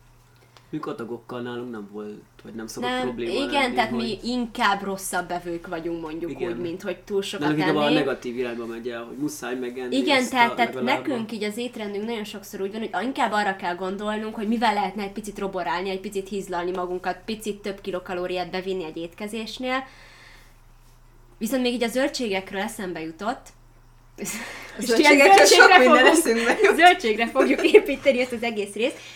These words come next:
Speaker 2: de annál például az volt, hogy nem kérdeztem meg, hogy kére zöldséget, mert egy olyan embernél, aki nem szokta meg, hogy eszik zöldséget, úgyis azt fogja reflexben, hogy nem
Speaker 3: Nem.
Speaker 2: kérek. Nem.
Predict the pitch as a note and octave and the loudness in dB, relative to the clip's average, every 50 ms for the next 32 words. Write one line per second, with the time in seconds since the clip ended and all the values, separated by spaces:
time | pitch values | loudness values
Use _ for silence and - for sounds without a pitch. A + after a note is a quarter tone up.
0 | - - - - G3+ G#3 B3 D#4+ G#4 C#4 A#3 A3+ - A3+ A3 G3 G#3 G3+ - - | -20 -16 -6 0 2 4 4 4 2 2 0 -2 -4 -6 -6 -4 -6 -4 0 2
1 | A3+ D#4 D4+ - - F3 G3+ A#3 - C4+ A#3+ A#3 - _ _ _ - C#4 D#4+ G4+ | 2 2 2 0 -4 -2 -2 -2 -2 -4 -10 -10 -12 _ _ _ -4 -2 0 0
2 | A#4+ A4 F#4+ - D#4+ B3+ G#3 F#3 G#3+ G#3 - - - E3+ D#3+ F3 G#3 G#3+ - - | 0 -2 -2 -2 -2 -2 0 -2 -4 -6 -6 -8 -10 -8 -6 -4 -6 -6 -6 -10
3 | F#3+ - - - F#3 F3 E3 E3 D#3+ - - - - - - - F2+ - - G3 | -14 -14 -12 -8 -8 -8 -8 -10 -14 -14 -16 -18 -16 -16 -16 -14 -12 -12 -10 -10
4 | F3 F#3 G3 F#3+ - G3+ D#4+ F4 A3+ G#3 A3+ A3 A3+ G3 G3 F#3 F3+ F3+ F3 F3+ | -10 -8 -8 -8 -6 -4 -2 -2 -2 -2 -2 -2 -2 -2 -2 -4 -4 -6 -6 -8
5 | - - E3+ F3+ C4 E4 - - G#3+ - - F3 F3 F3 - E3 C#3+ F3 - - | -6 -6 -6 -4 -4 -6 -6 -10 -12 -10 -8 -8 -8 -8 -8 -10 -12 -12 -14 -14
6 | - - - D#3 E3+ A3 - C4+ C4+ D#4 D#4+ F#4 C#4 F#3+ - G3+ G3 - - F#3 | -18 -16 -12 -10 -10 -8 -8 -8 -8 -8 -6 -6 -6 -6 -6 -8 -10 -10 -10 -12
7 | - - F#3+ G3 - F#3 - - - - C#4 E4+ D4 B3+ - - _ _ - - | -10 -10 -10 -10 -10 -12 -14 -12 -8 -6 -4 -4 -4 -6 -8 -16 _ _ -14 -12
8 | D#3 F#3+ A#3+ G3+ F#3 F3 F#3+ E3 D#3+ E3+ F3 F3 F3+ - - _ _ _ - _ | -8 -6 -6 -4 -4 -4 -6 -6 -4 -4 -4 -4 -6 -8 -18 _ _ _ -18 _
9 | - C#4+ - D3+ | -6 -6 -6 -6